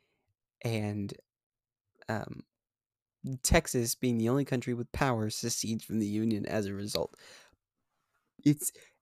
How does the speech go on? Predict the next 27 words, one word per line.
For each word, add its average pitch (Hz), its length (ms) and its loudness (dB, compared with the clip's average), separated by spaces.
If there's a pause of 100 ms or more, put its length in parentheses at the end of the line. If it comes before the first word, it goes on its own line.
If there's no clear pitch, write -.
(140)
absolutely 151 1000 6 (300)
bonkers 139 480 4 (120)
crazy. 131 460 4 (340)
It - 160 -2
doesn't 156 460 4
make 160 180 10 (460)
any 165 240 8
sense. 175 540 0 (580)
Um, 110 380 4 (760)
Texas, 151 500 0
like, 127 240 4
in 147 120 6
this 160 160 8
book, 170 240 4
Texas 147 420 0
nationalism 135 500 2
is - 160 -2 (160)
absolutely 131 760 2 (420)
extreme. 139 720 0 (340)
I - 60 0
know 123 220 6
that 143 120 2
right 123 240 2
now 135 240 6
it 123 140 4
seems 113 220 0
high. 139 340 4